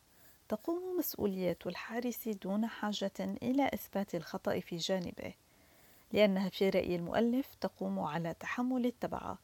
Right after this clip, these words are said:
وقد نصت المادة مائة وثمانية وسبعون من القانون السوري على قرينة مفادها أن المالك هو الحارس، ولكن هذه القرينة بسيطة يستطيع المالك إثبات عكسها،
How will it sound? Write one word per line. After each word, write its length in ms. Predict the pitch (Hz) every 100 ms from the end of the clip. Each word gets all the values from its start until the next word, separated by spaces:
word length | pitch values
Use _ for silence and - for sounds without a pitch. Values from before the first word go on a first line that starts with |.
| - _ _ _ _ _
وقد 280 | 180 - 175
نصت 400 | 185 - 240 -
المادة 500 | - 208 196 170 165 -
مائة 260 | 202 254
وثمانية 640 | 277 277 - 247 247 220 202
وسبعون 560 | 202 208 170 170 196
من 220 | 285 262
القانون 540 | 190 170 - 180 185 185
السوري 600 | 180 - 180 185 208 294 _ - - - - -
على 180 | 320 359
قرينة 500 | 320 262 254 240 214 -
مفادها 840 | 220 220 - 208 196 180 196 214 -
أن 180 | 190 170
المالك 600 | 165 160 196 240 247 -
هو 260 | 190 196
الحارس، 580 | 190 - - - - - - _ - - - - - _
ولكن 400 | 294 311 294 320
هذه 400 | 339 254 196 170
القرينة 480 | 160 - 185 180 170
بسيطة 840 | 165 165 165 - 233 - 226 240 262 320 -
يستطيع 640 | 190 - 190 - 180 165
المالك 500 | 170 185 220 240 -
إثبات 500 | - - - 175 170
عكسها، 600 | 190 226 - 185 151 160